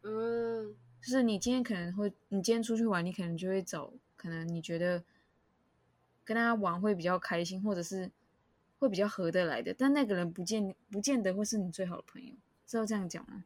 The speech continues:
Speaker 2: 心事的话，因为你可能跟你最熟的朋友会是那种打打闹闹的那一种，就可能不，不怎么适合说什么很肉麻心里话那种，你们应该懂我在说什么。
Speaker 1: 嗯。
Speaker 2: 对，对，对，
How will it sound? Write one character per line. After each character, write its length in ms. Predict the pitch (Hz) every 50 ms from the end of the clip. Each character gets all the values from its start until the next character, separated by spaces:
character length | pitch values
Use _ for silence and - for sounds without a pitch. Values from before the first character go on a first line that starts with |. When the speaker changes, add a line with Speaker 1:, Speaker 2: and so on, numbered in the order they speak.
| _ -
Speaker 2:
心 340 | - - - 233 226 226 226
事 300 | 233 - - 247 226 202
的 160 | 170 170 180
话， 420 | 175 196 190 185 165 175 - - _ -
因 100 | 277 339
为 80 | 359
你 140 | 311 269 247
可 140 | 233 247 196
能 160 | 185 185 180
跟 140 | 220 233 240
你 120 | 233 196 160
最 160 | - 220 214
熟 200 | - - 165 165
的 60 | 170
朋 140 | 170 - 175
友 140 | 170 165 160
会 160 | 165 208 208
是 120 | 208 220
那 120 | 214 214 196
种 180 | 165 143 - - - _ _ _ -
打 180 | - 170 165 170
打 180 | 175 175 160
闹 280 | 165 160 160 170 165 160
闹 240 | 165 165 160 160 -
的 140 | - 165 156
那 80 | 156
一 100 | 165 -
种， 160 | 170 - - - -
就 140 | - 214 214
可 180 | 202 - - 180
能 300 | 165 156 156 156 160 160 - _ _ _ -
不， 160 | - 202 - _ _ -
不 120 | 320 294
怎 140 | 247 254 190
么 260 | 170 165 165 165 - - _
适 260 | - - - 247 240 220
合 240 | 196 180 165 165
说 460 | 165 - - - 180 175 170 170 175 180
什 120 | - 175
么 80 | 156 151
很 200 | - 175 156 160
肉 240 | 160 190 202 190 170
麻 260 | 151 147 143 143 156
心 320 | 160 - - - 165 156
里 120 | 151 139 -
话 240 | - - 143 135 147
那 100 | 143 160
种， 120 | - - _ _ _ _ _ _ _ _ _ _ _ _ -
你 100 | 180 180
们 80 | 190
应 60 | 202 202
该 100 | 214 208
懂 160 | 202 180 160
我 140 | 147 147 156
在 100 | 165 170
说 220 | 170 - 160 156
什 80 | 165 160
么。 60 | 156
Speaker 1:
嗯。 80 | 175 175 -
Speaker 2:
对， 160 | 185 180 170
对， 120 | 165 165 156
对， 160 | 160 156